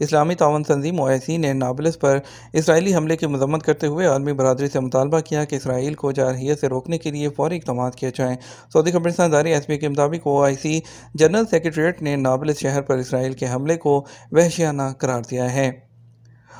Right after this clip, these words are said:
बात करेंगे आज के रियाल की रेट की। आपको बताएंगे, पाकिस्तान के लिए फौरी बैंक दे रहा है सत्तावन रुपये पचासी पैसे, एसटीसी पे दे रहा है सत्तावन रुपये छियासी पैसे, तहवीला राजी दे रहा है सत्तावन रुपये तेईस पैसे,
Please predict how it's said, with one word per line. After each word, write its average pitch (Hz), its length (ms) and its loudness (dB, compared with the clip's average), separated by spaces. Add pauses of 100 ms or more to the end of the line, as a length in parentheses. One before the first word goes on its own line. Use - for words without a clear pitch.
(120)
बात 143 200 2
करेंगे 151 260 2
आज 147 160 4
के 156 80 2
रियाल 143 200 2
की 147 140 -2
रेट 151 200 0
की। 180 160 -4
आपको 135 260 0
बताएंगे, 135 380 0
पाकिस्तान 139 520 0
के 143 100 -6
लिए 143 160 0
फौरी 143 240 0
बैंक 135 240 -4
दे 135 80 2
रहा 127 260 -2
है 131 140 -2
सत्तावन 139 360 2
रुपये 139 220 2
पचासी 147 420 0
पैसे, 156 300 2 (420)
एसटीसी 185 360 2
पे 190 160 0
दे 156 100 2
रहा 147 240 2
है 143 180 0
सत्तावन 135 360 2
रुपये 135 240 -2
छियासी 139 380 0
पैसे, 160 360 2 (320)
तहवीला 165 360 6
राजी 147 240 4
दे 139 120 0
रहा 135 240 0
है 135 180 0
सत्तावन 139 380 0
रुपये 135 260 -2
तेईस 143 260 -2
पैसे, 156 420 0